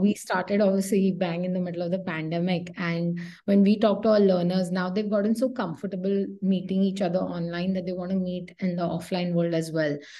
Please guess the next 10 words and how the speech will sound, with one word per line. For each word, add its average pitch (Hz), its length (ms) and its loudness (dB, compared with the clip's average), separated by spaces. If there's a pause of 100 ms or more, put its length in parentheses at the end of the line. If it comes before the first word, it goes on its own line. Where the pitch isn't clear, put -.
(140)
So - 140 2
we 214 240 6
give 202 240 2
them 240 180 4
opportunities 202 800 0
to 214 100 -2
meet 185 300 0
offline 175 560 -4
through 202 200 0
events. 170 520 -2